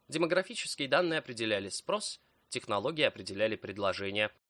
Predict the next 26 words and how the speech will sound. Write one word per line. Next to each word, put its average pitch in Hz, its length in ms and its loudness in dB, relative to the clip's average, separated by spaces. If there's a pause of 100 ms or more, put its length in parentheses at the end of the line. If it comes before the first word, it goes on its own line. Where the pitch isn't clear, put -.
(200)
В - 80 -20
подобных 127 460 4
простых 120 400 -2
условиях 175 600 -2
экстраполяции 113 760 0
небольшого 110 460 0
количества 110 520 -2
измеримых 110 460 -4
трендов 113 480 -2 (320)
было 214 240 4
достаточно 196 680 2
для 160 160 0
прогнозирования 107 760 -2
рынка. 101 420 0 (400)
Однако 131 400 4
многие 123 380 2
факторы, 160 560 -2
от - 160 -6
политики 117 420 0
и 101 60 0
экономики 107 460 -4
до 104 180 -6
социальных 98 500 -2
тенденций 98 560 -4
и - 140 -12
законодательства 101 1000 -4